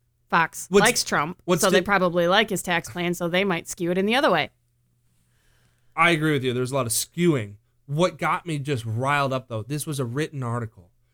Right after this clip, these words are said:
Speaker 2: There should be a high, there, there should be a level of decorum, regardless of what media that we're using, but certainly when it's written, it's easy to debunk then. And then I guess it comes down to, so, A,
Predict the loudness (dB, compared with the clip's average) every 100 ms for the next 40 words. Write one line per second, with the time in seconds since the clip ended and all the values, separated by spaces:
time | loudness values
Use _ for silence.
0 | _ 2 4 4 2 2 0 -2 -6 _
1 | -12 -10 -8 -2 -2 -2 -4 -2 0 0
2 | 2 2 2 0 -2 -4 -4 2 4 2
3 | 0 -8 _ -4 -2 4 6 4 2 -6
4 | -4 -2 -4 -4 -4 0 2 2 2 -2
5 | -4 -8 -4 -4 -4 -6 -6 -6 -2 -2
6 | -2 -10 -16 _ _ _ _ _ -16 -16
7 | -16 -10 -8 -6 -8 -8 -12 _ _ _
8 | _ _ _ -20 -4 2 2 2 -2 -6
9 | -4 -2 -2 -2 -4 -4 _ _ _ _
10 | _ _ _ _ _ _ _ _ _ _
11 | -2 0 2 0 -2 -12 _ -12 -12 -6
12 | -4 -2 0 -2 -4 -6 -2 -2 -2 _
13 | _ _ _ _ _ _ -12 -8 -6 -8